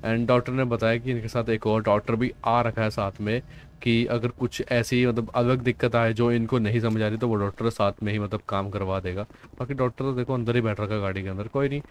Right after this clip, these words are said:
चलो भाई फटाफट से ना ढक्कन को उठाकर अंदर ले ही जाते हैं हम लोग। So ऑलराइट guys, यहाँ पर ना देखो यार मैंने ना ambulance को ना यार ढंग से लगा दिया है भाई।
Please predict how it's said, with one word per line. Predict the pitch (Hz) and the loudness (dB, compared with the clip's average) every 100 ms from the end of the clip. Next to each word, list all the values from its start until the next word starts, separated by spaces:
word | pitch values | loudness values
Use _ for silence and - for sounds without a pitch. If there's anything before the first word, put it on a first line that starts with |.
| - - | -20 -8
चलो | - 147 151 | 0 4 6
भाई | 143 | 4
फटाफट | 139 135 127 120 | 4 0 0 0
से | 123 | 0
ना | |
ढक्कन | 127 110 104 107 | -2 0 -2 -2
को | 107 | -2
उठाकर | 110 101 92 110 | -2 -2 -2 -4
अंदर | 101 104 | -2 -4
ले | 101 92 | -4 -2
ही | 95 | -2
जाते | 95 90 95 | -2 -4 -6
हैं | 90 | -6
हम | 90 | -4
लोग। | 87 85 - - | -4 -6 -10 -4
So | 220 | -2
ऑलराइट | 208 233 247 151 143 123 | 2 2 4 6 6 6
guys, | 120 113 104 | 4 2 -2
यहाँ | 107 110 104 147 | 0 0 4 2
पर | 139 123 | 2 0
ना | 127 | 2
देखो | 120 117 120 | 0 0 0
यार | 113 | 0
मैंने | 113 107 113 | 0 0 0
ना | 120 117 - - | 0 -2 -4 -2
ambulance | 143 143 147 156 147 | 2 4 4 4 2
को | 143 | 0
ना | 135 | 2
यार | 143 | 4
ढंग | 147 123 139 | 4 2 2
से | - 139 | 4 4
लगा | 120 120 | 4 2
दिया | 123 139 | 2 0
है | 127 | 0
भाई। | 127 139 | -2 -4